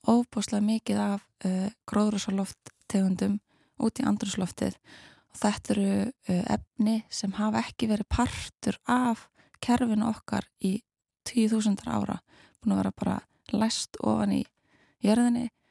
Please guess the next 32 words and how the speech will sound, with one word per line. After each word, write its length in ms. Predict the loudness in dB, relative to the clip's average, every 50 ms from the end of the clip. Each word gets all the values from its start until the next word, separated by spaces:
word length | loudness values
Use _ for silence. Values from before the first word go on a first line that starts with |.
| _ _
og 100 | 0 2
hefur 140 | 2 2 2 0
ekki 260 | -2 -2 -4 -2 0
verið 320 | 0 2 0 0 -2 -4 -8 _ _ 2
inn 160 | 2 4 4
í 60 | 4 2
okkar 240 | 0 0 -4 -6 -6
kerfi. 360 | -4 -4 -2 -2 -2 -4 -6 -8 _ _ _ _ _ _ _ _ _ _ _ _ _ _ _
Og 260 | 0 0 2 0 -2 -4 _ _ _ _ _ 0
um 160 | 0 0 0 -2 _ _ _ -2
leið 320 | 2 2 2 2 2 0 -2
og 100 | -4 -6 _ _
freðmýrin 580 | -4 0 0 2 2 2 2 2 0 -2 -4 -2
bráðnar, 380 | 0 0 2 2 2 2 0 -2 -6 -14 _ _ -20 _ _ _ _ _
þá 120 | -6 -4 -4 -6 _ -18 -2 0
veldur 280 | 0 0 2 0 -2
það 200 | 0 0 0 2 2 0
reyndar 260 | 0 0 0 0 0
vissulega 400 | 0 0 0 0 0 0 0 0
líka 220 | 0 -2 -2 -4
staðbundnum, 800 | -4 -2 -2 -2 -2 -2 0 -2 -2 0 0 0 0 0 0 -4 -6 _ _ _ _ _ _ _ _ _ _ _ _ _
eh, 340 | 0 2 2 4 2 0 -2 -2 0
hættum 500 | 0 0 0 -2 -4 _ 0 0 2 0 0
fyrir 220 | -2 -2 0 0
þá 120 | -2 -2 -2
sem 200 | -2 -2 -4 -4 _ _ _ 0
hreinlega 280 | 2 2 2 2 0
bara 140 | -2 -4 -4
búa 360 | 0 0 2 2 4 4 4
ofan 160 | 4 2 2
á 40 | 0 2
freðmýrinni, 560 | 2 2 2 2 2 2 4 4 2 2